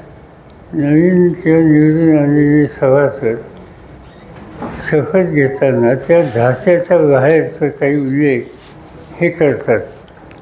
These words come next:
आणि ते केल्याच्या नंतर जे कोणी स्टेजवर असतील त्यांना थांबावं लागतं, त्याच्यात काही फारसंही नाही. पण जय संविधान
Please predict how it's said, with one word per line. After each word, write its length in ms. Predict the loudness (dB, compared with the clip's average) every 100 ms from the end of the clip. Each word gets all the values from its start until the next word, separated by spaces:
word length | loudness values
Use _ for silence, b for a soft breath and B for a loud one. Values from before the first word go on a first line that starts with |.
| -20 -20 -4
आणि 280 | 0 2 0
ते 440 | -2 -2 0 0 -4 -8 -18 -20
केल्याच्या 680 | -4 0 2 2 0 -2
नंतर 460 | 0 2 0 0 -4
जे 280 | -4 -2 -2
कोणी 360 | 0 2 2
स्टेजवर 720 | 0 -2 0 2 2 4 2 0
असतील 420 | -2 -6 -6 -10 B B B B -20 -4
त्यांना 260 | -2 2 0
थांबावं 720 | -2 -6 -2 2 4 2 0
लागतं, 540 | -4 -8 -18 -20 -10
त्याच्यात 300 | -10 -6 -8
काही 300 | -8 -6 -6
फारसंही 540 | -2 -2 -2 0 0
नाही. 220 | 0 -2 -4 -8 B B B B B -6
पण 280 | 0 2 2
जय 320 | 2 2 0
संविधान 920 | -4 -2 0 0 0 0 0 0 -4